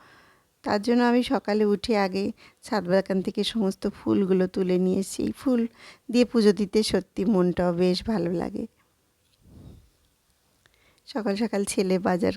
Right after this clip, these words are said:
গিয়ে, আহ, ফুলের মালাও নিয়ে এসছে। আজ তো প্রচণ্ড ভিড়, স-, সকাল থেকেই বাজারে প্রচণ্ড ভিড়। আজ যেহেতু পুজো,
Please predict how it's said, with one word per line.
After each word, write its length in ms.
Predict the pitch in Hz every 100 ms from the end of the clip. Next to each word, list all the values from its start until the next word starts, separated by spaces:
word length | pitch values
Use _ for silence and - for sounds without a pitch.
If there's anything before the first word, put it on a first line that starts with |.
| -
গিয়ে, 220 | 196 190
আহ, 720 | - - - - 196 196 190
ফুলের 340 | - 208 185 190
মালাও 440 | 185 180 185 190
নিয়ে 260 | 202 196 202
এসছে। 340 | 196 - 247 254 247 -
আজ 360 | 180 202 208 -
তো 100 | 254
প্রচণ্ড 640 | - 240 - 247 247 247
ভিড়, 340 | 240 240 233 240
স-, 300 | - 208 208 - - -
সকাল 460 | - 202 196 196 202
থেকেই 380 | 233 208 233 226
বাজারে 580 | 220 196 202 202 208 262 _ _ _ _ -
প্রচণ্ড 600 | 220 - 220 226 226 220
ভিড়। 480 | 208 214 220 220 202
আজ 380 | 214 214 - -
যেহেতু 400 | 220 185 - 214
পুজো, 540 | - 233 208 233 233